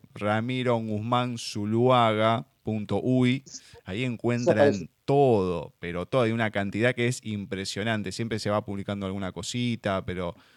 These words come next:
Speaker 1: tienen todas tus obras, de qué tratan. La verdad que, mm,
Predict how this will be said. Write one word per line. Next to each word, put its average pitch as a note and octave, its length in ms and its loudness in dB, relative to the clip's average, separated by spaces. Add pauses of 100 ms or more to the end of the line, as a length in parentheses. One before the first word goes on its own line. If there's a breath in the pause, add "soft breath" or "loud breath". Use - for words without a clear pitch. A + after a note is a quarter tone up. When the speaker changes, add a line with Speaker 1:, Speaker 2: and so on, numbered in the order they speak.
(120 soft breath)
Speaker 1:
tienen G2+ 260 -6
todas G#2 240 0
tus - 220 -8
obras, G2+ 760 2
de F2+ 140 -6
qué G2+ 140 -2
tratan. G2 1000 2 (320 soft breath)
La F#2 100 -8
verdad A#2+ 220 2
que, G#2+ 600 2
mm, F#2 100 -4